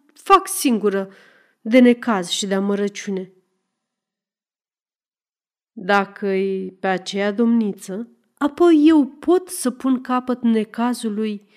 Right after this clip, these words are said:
și amărăciunii măriei tale.” „Zău? Se poate?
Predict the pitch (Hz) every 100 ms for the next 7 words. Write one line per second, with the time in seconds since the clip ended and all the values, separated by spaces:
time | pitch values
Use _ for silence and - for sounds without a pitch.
0 | _ - - 247 220 208 196 190 - 220
1 | 208 202 185 180 185 180 - 175 170 180
2 | 175 _ _ _ _ _ _ _ _ -
3 | 190 208 208 294 339 _ _ _ _ _
4 | _ _ - 277 262 233 214 214 - 330